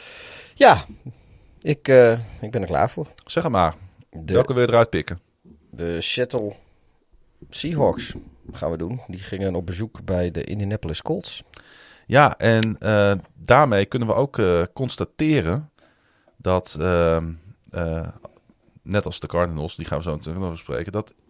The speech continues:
Speaker 2: alle teams in de N F C West, eh, hun eerste wedstrijd wonnen.
Speaker 1: Ja, zoals alle teams in de N F C North die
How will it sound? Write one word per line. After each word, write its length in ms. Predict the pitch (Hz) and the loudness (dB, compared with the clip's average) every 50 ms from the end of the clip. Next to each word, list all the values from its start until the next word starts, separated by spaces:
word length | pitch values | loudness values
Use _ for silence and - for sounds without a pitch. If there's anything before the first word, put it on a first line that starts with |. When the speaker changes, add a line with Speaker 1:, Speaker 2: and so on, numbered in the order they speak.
| _ _ _ _ _ _ _ _ _ | _ _ _ _ _ _ _ _ _
Speaker 2:
alle 280 | _ - 214 190 139 - | _ 0 2 2 0 -4
teams 280 | - 180 165 160 - - | -4 -6 -4 -4 -6 -6
in 60 | 120 | -8
de 180 | 117 78 123 | -6 -4 -6
N 80 | 123 110 | -6 -6
F 100 | - - | -8 -8
C 160 | - 107 98 95 | -8 -8 -8 -4
West, 400 | 104 139 151 151 - - - - _ | -2 -2 -2 -2 -6 -12 -14 -20 _
eh, 100 | - 92 | -8 -6
hun 180 | 98 101 110 117 | -4 -4 -4 -4
eerste 240 | 107 - - - 107 | -4 -6 -6 -6 -8
wedstrijd 300 | 180 - - - 139 98 | -8 -6 -4 -6 -4 -4
wonnen. 300 | 92 85 85 80 82 - _ _ _ _ _ _ _ _ _ _ _ _ _ _ _ _ _ _ _ _ _ _ - - - _ _ _ _ _ _ _ _ _ _ _ _ _ _ | -4 -4 -4 -6 -8 -14 _ _ _ _ _ _ _ _ _ _ _ _ _ _ _ _ _ _ _ _ _ _ -20 -20 -20 _ _ _ _ _ _ _ _ _ _ _ _ _ _
Speaker 1:
Ja, 320 | _ - 175 165 117 - - _ _ _ _ _ _ _ _ _ _ _ _ _ _ _ | _ 2 2 2 2 0 -10 _ _ _ _ _ _ _ _ _ _ _ _ _ _ _
zoals 440 | _ - - 127 120 113 113 - - | _ -2 2 6 6 6 6 4 2
alle 220 | 87 110 110 107 | 2 2 2 2
teams 300 | - - 117 110 107 101 | -2 -2 -6 -6 -6 -6
in 100 | 107 104 | -4 -4
de 180 | 101 95 - 101 | -2 -2 -2 -2
N 80 | 104 98 | -4 -4
F 100 | - - | -4 -6
C 20 | |
North 480 | 98 98 110 113 113 101 - - - 101 | -6 -2 0 0 0 -2 -4 -8 -12 -10
die 160 | 101 95 | -8 -8